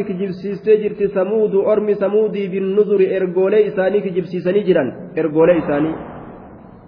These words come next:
ergoolee kijibsiisan. فقالوا أبشرا منا واحدا نتبعه إنا إذا لفي ضلال وسعر. Ergoolee kijibs-, kijibsiisanii maal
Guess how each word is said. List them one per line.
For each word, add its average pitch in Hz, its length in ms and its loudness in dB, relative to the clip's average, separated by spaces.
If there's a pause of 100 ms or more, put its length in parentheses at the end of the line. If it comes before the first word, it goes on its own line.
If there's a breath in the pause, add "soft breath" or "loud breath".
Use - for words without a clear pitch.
(140)
ergoolee 165 580 2
kijibsiisan. 147 600 -2 (1900)
فقالوا 208 1120 0
أبشرا 170 640 0 (460)
منا 160 420 0
واحدا 165 500 2 (400)
نتبعه 151 760 -2 (840)
إنا 160 480 4 (200)
إذا 165 180 0
لفي 160 380 0
ضلال 156 420 2
وسعر. 156 460 0 (2000)
Ergoolee 196 600 4
kijibs-, 208 400 -6
kijibsiisanii 190 640 -2
maal 233 200 0